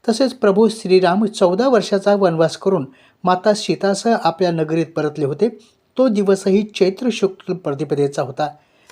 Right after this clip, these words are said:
म्हणून या दिवशी आनंदोत्सव साजरा केला जातो. साडेतीन शुभ मुहूर्तापैकी एक मुहूर्त असल्यामुळे आज खरेदीला वेगळं महत्त्व प्राप्त झालं. या अनुषंगानं सराफा बाजारात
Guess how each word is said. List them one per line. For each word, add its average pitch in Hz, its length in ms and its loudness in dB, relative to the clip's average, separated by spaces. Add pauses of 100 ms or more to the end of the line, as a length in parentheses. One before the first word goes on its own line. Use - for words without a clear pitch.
म्हणून 208 240 4
या 202 180 4
दिवशी 175 400 -2 (300)
आनंदोत्सव 196 720 2
साजरा 147 400 -2
केला 139 260 -2
जातो. 143 320 -4 (440)
साडेतीन 247 540 0 (120)
शुभ 202 280 0
मुहूर्तापैकी 185 800 0 (120)
एक 214 260 2
मुहूर्त 180 260 0
असल्यामुळे 170 500 -2 (160)
आज 175 260 -2
खरेदीला 147 440 -2 (380)
वेगळं 180 320 4
महत्त्व 160 380 -2
प्राप्त 151 340 -2
झालं. 147 280 -2 (440)
या 160 180 2
अनुषंगानं 151 520 -4 (300)
सराफा 202 440 2
बाजारात 190 400 2